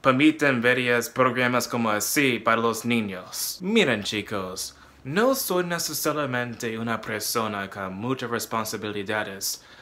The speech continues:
ni una persona que es un padre de un niño para nada, porque no soy necesariamente listo para esta clase de responsabilidades. Pero al mismo tiempo,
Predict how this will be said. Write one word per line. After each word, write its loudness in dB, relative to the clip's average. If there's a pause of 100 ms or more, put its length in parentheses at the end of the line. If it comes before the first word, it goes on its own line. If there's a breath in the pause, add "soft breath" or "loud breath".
(120)
ni 2
una 2
persona -2
que -2
es -6
un -2
padre 2
de -6
un -4
niño -4
para -2
nada, 0
porque -6 (360 loud breath)
no 4
soy 0
necesariamente -2
listo -2 (360 loud breath)
para 2
esta -4
clase 0
de -6
responsabilidades. -2 (640 soft breath)
Pero 4
al 4
mismo 0
tiempo, -2